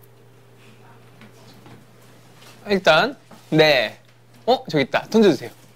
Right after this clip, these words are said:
제가 받아볼게요. 네, 네. 아, 그냥 갖다 주세요. 저, 네. 어, 갖다 주세요. 아, 빨리 갖다 주세요. 여기, 여기 놔주세요.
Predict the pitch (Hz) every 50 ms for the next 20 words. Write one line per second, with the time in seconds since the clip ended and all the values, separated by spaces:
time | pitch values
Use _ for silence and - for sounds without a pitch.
0 | _ - - - 120 117 113 98 - - - - - - - 160 131 - - 147
1 | - - - - _ _ - - - - - - - - - - - - - -
2 | - - - - - - - _ - - - - - 226 208 - - - 202 240
3 | 214 208 214 254 226 196 170 160 139 139 - 147 - - _ _ _ 160 - -
4 | - _ _ _ _ _ _ _ _ _ _ _ - - - - - _ _ _
5 | - - - - _ _ - - - - - - _ _ _ _ - - - 185
6 | 156 - - - - - 208 - 220 196 190 170 - - - - - _ - -
7 | - - - - - - - - - - - 214 220 226 233 247 233 - - -
8 | - 339 294 269 262 262 233 233 - - _ - - - - - - - - -
9 | - - - - 254 240 - 269 262 226 233 208 247 247 220 202 180 - - _
10 | _ _ - - - - - - - - 262 262 262 269 254 240 202 - - -
11 | _ _ _ _ _ - - - 285 285 285 277 262 196 - 294 262 262 240 -
12 | 269 233 208